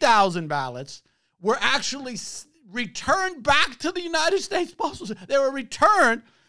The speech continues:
prior to when the computer shows they were sent. This is what we call fraud, folks, okay? All the criticism I've had of the United States Postal Service all these years,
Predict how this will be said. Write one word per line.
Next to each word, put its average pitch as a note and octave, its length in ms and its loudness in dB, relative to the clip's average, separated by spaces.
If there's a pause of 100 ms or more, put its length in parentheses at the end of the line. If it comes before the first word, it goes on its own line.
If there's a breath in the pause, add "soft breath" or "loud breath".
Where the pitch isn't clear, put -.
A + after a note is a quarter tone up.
(180 soft breath)
prior F4+ 600 2
to D4+ 160 -6
when D#4 180 -8
the D#4 120 -6
computer F4+ 520 -2
shows D#4+ 340 -2
they E4+ 120 -10
were E4+ 120 -2
sent. G#4 460 -2 (1200)
This G#4 260 0
is F4+ 160 0
what F4 240 4
we F4 180 2
call D#4 340 4
fraud, G#3+ 560 6
folks, F3 560 -2 (260)
okay? G#3+ 480 2 (400 soft breath)
All F4+ 260 4
the F4 120 -2
criticism A#3 640 0
I've G3 140 4
had D4 340 0
of G3 140 2
the F#3 120 0
United B3 480 -4
States A#3 260 -4
Postal D4 280 0
Service F3 320 -4
all F#3 140 -4
these F#3+ 180 -8
years, C4+ 220 -12